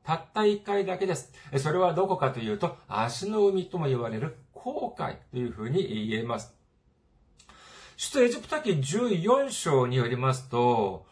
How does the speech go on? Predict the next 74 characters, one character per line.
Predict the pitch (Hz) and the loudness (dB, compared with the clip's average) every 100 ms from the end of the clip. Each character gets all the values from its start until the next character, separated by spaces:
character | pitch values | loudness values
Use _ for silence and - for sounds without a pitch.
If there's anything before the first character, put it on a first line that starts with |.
| _ | _
お、 | 117 | -6
こ-、 | 120 - 127 123 | -6 -6 -6 -4
紅 | - 254 247 | 2 4 4
海 | 185 127 - - | 4 2 0 0
が | 135 180 185 - 110 | 2 2 0 -10 -8
そ | 135 | -4
の | 139 | -4
行 | 113 - | -4 -8
く | |
手 | - 156 | -4 -2
を | 156 | 0
阻 | 139 190 | 2 2
ん | 202 | 2
で | 185 | 2
お | 175 | 0
り | |
ま | 170 165 | 0 -4
す。 | - _ - - | -6 _ -20 -4
そ | - | 0
し | 214 | 4
て | |
後 | 208 202 175 - 254 | 6 6 4 4 6
ろ | 254 | 8
で | 262 | 6
は | 156 | 6
じ | 131 | 4
ゃ | 170 | 2
あ | - - | 2 2
ど | 202 | 2
う | |
な | 190 | 2
の | 131 | 0
か | 127 | -2
と | 120 | -4
い | 107 | -4
う | |
と、 | 156 - - | -6 -8 -4
エ | 104 135 | 0 0
ジ | 226 | 0
プ | - | -8
ト | - 254 | -6 -4
の | 220 | -4
軍 | 139 208 233 | -2 -2 -2
隊 | - 135 107 | -4 -4 -2
が、 | 113 131 - | -2 -4 -6
あ、 | 101 92 | -8 -8
追 | - - 156 | -8 -2 -2
跡 | 220 208 202 214 202 | 0 -2 -2 -2 0
し | - | 0
て | 185 | -2
き | - | -2
て | 170 | -4
お | |
り | 147 | -2
ま | 139 | -6
す。 | - - - - - | -8 -16 -20 -20 -4
も | 302 294 247 | 6 6 6
う | |
こ | 220 | 4
れ | 247 254 | 2 0
以 | |
上、 | 214 214 | 0 2
お、 | 214 - 160 156 147 135 139 | 2 0 2 2 2 0 0
逃 | 160 185 | -2 -2
げ、 | 202 | -2
逃 | 175 | 0
げ | 214 | 0
場 | 240 226 | 2 4
が | 185 | 4
あ | |
り | 208 | 2
ま | 220 214 | -2 -2
せ | 220 | -2
ん。 | 180 | -6